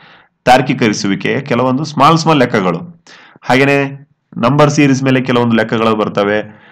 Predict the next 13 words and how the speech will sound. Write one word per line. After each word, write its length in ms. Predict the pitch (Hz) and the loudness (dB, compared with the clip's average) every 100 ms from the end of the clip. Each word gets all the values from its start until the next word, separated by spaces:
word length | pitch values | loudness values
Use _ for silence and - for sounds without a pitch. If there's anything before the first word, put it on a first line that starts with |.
| _ - | _ 0
ಎ 120 | 123 | 2
ಬಿ 160 | 139 131 | 2 2
ಸಿ 160 | 135 | 2
ಡಿ, 380 | 131 127 120 117 | 2 4 4 0
ಆ, 680 | - - - - 123 117 104 | -4 -14 -16 -10 -4 0 0
ಸೀರೀಸ್ 360 | 104 135 131 | 0 2 2
ಅಲ್ಲಿ 160 | 127 123 | 2 2
ಕೆಲವೊಂದು 680 | 117 113 110 110 107 107 - | 0 -2 0 -2 -2 -4 -14
ಸ್ಮಾಲ್ 300 | - 117 113 | -2 -2 0
ಸ್ಮಾಲ್ 560 | 120 110 110 107 - - 110 | 0 0 -2 -6 -16 -8 -4
ರೀಸನಿಂಗ್ 340 | 113 120 117 | 0 0 0
ಅನ್ನ 120 | 113 | 0
ಕೇಳಲಾಗುತ್ತೆ. 800 | 113 104 101 98 92 107 104 107 | 0 0 0 -2 -4 -4 -6 -10